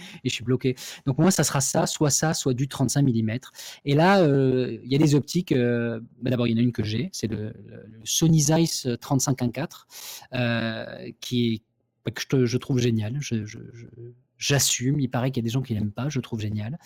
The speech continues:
Et puis, il y en a un autre. Tu voulais du, du, du pas cher qu'on puisse acheter. Il y a le Samyang, euh, qui a rien à voir, hein. Je veux dire, c'est un tout petit truc F deux huit. C'est un pancake. Euh, voilà, il fait trente-cinq millimètres. Il est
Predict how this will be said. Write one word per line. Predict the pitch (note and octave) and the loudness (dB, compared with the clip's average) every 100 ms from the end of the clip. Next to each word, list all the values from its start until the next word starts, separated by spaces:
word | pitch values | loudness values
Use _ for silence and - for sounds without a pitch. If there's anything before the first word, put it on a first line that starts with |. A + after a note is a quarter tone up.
| - - - B2 | -16 -14 -10 0
Et | |
puis, | D3+ | 4
il | |
y | |
en | D#3+ | 8
a | |
un | F#3 F#3+ | 8 8
autre. | D#3+ A3+ - _ | 8 4 0 _
Tu | - | -2
voulais | C#3+ D3 | 2 2
du, | C3+ C3+ | 4 2
du, | B2 B2+ B2 | 4 2 2
du | A#2+ | 0
pas | - | 0
cher | C#3+ B3 | 0 0
qu'on | - | 0
puisse | B2 B2 | -2 -2
acheter. | - | 0
Il | G3 | 2
y | |
a | B2+ | 2
le | |
Samyang, | A2 - G#3+ D3 D3 B2+ G2 - _ - - - | 2 4 6 6 2 0 -4 -12 _ -20 -20 -4
euh, | C3+ C3 C3 C3+ | 2 4 4 2
qui | C3+ G#3+ | 0 2
a | |
rien | A3+ B3 | 4 6
à | A#3+ | 6
voir, | A#3+ A3+ | 6 6
hein. | G3 A3 F3+ D#3 | 6 4 4 4
Je | |
veux | D3+ | 4
dire, | E3+ E3 | 2 2
c'est | C#3 | 2
un | C3+ | 2
tout | C3+ | 0
petit | F#3 G3 | 0 0
truc | F#3+ - G3 G3 C#3+ | 0 2 2 2 2
F | E3 C#3+ | 2 2
deux | D#3 | 2
huit. | E3+ F#3 F#3 | 4 2 2
C'est | - | 0
un | A#2 | 0
pancake. | - E3 D#3 E3 F3 E3 C3 | 2 2 4 4 2 2 -2
Euh, | A#2+ A#2 A2+ - _ _ - - _ | 0 -2 -4 -8 _ _ -20 -20 _
voilà, | C3+ C#3 | 0 2
il | E3 | 2
fait | - B2+ | 0 0
trente-cinq | E3 E3+ E3+ | 2 2 4
millimètres. | D#3+ D3 C#3 C3+ E3 - - | 4 6 4 4 2 -2 -2
Il | B2+ | 2
est | B2+ B2+ A#2 A#2+ A#2 A#2 | 4 4 2 0 0 -2